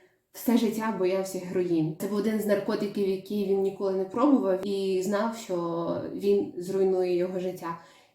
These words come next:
І от на цьому моменті я ловила себе на думці про те, що інші наркотики точно так само зруйнували його життя.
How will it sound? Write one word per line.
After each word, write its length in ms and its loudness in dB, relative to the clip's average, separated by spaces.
І 540 0
от 100 -2
на 140 0
цьому 240 2
моменті 680 6
я 460 2
ловила 360 0
себе 200 -2
на 100 2
думці 320 2
про 160 -10
те, 240 -2
що 260 -4
інші 320 4
наркотики 720 -4
точно 420 -2
так 140 -10
само 340 -4
зруйнували 640 0
його 260 -4
життя. 280 -10